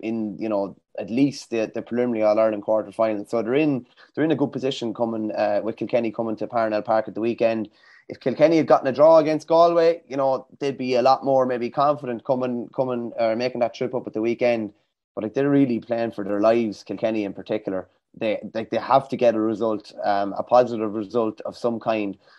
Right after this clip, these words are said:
So it's gonna be intriguing. Like, to the best, uh, the best of my memory, I think when, when Conal was playing in twenty thirteen, uh, that replay in Portlaoise, that's the last time I think Dublin beat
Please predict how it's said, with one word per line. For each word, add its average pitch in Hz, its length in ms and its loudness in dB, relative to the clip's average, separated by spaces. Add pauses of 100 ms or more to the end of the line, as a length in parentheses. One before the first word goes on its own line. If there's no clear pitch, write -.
So 120 100 -4
it's 117 100 -4
gonna 151 200 2
be 120 160 0
intriguing. 113 640 -2
Like, 113 220 -4
to 120 80 -4
the 113 60 -4
best, 139 280 2
uh, 110 140 -8 (180)
the 113 60 -20
best 135 320 -6
of 131 40 -4
my 147 140 0
memory, 139 480 0 (400)
I 123 60 -2
think 131 260 -4
when, 123 380 -2 (220)
when 127 300 -6
Conal 135 320 2
was 120 140 -4
playing 131 320 0
in 120 160 -4 (100)
twenty 131 280 -2
thirteen, 127 680 0 (220)
uh, 110 240 0 (100)
that 113 160 4
replay 131 380 0
in 110 100 -4
Portlaoise, 120 600 -2 (260)
that's 131 180 0
the - 80 0
last 131 300 0
time 120 140 0
I - 20 -4
think 113 160 -4
Dublin 120 300 0
beat 123 400 -4